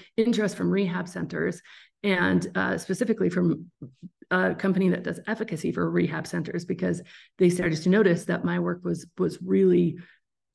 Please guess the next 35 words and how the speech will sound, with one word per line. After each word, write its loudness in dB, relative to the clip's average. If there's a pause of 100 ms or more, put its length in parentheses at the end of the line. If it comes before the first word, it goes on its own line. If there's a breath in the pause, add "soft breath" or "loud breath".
(640)
very, 2 (340)
like, -10
it 4
worked 2 (120)
really 4
well. -6 (440 loud breath)
And 4 (220)
I, 0
at -4
the -2
same -2
time, -6
a -4
lot -2
of -6
my -4
coaches -2
were -6
actually -4
either 0
medical -2
doctors, -4
some -2
of -4
them -2
were, -4
were -2
therapists, -4
counselors, -2
a -10
lot 2
of -4
P 0
H -2
Ds. 2